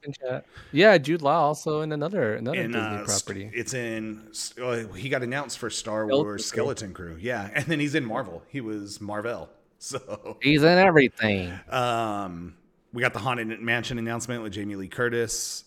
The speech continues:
Speaker 2: The, uh, we got the name for the rumored, or I, I don't know if it was announced before, but the Lion King prequel. It's gonna be called Mufasa.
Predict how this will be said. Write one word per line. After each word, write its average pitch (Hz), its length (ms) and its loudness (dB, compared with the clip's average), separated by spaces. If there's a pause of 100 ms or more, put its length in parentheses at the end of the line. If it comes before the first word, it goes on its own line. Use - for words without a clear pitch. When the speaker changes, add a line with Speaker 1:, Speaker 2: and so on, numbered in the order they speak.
Speaker 2:
The, 95 380 -6
uh, 87 180 -8
we 98 80 -12
got 113 140 -2
the 110 80 -6
name 110 420 -4
for 98 640 -6
the 90 560 -10
rumored, 104 680 -6
or 95 600 -8
I, 147 80 -6
I - 20 -8
don't 143 220 -8
know 147 80 -4
if 107 80 -10
it 110 40 -6
was 90 120 -10
announced 85 320 -14
before, 85 280 -12
but 85 200 -16
the 87 320 -12
Lion 107 320 -6
King 107 200 -8
prequel. 107 380 -6
It's 107 140 -8
gonna 101 120 -10
be 92 80 -10
called 92 240 -10
Mufasa. 117 540 -8